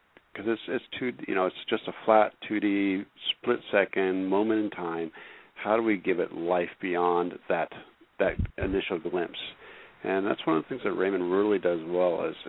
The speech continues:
he, he puts, uh, enough detail in it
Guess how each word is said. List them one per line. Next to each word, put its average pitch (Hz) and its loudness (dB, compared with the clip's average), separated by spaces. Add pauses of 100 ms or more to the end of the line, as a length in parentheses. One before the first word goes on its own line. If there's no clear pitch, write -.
(120)
he, 95 -4 (120)
he - -12 (800)
puts, 123 0 (220)
uh, - -6
enough 104 4 (100)
detail 104 2
in 107 0
it 101 0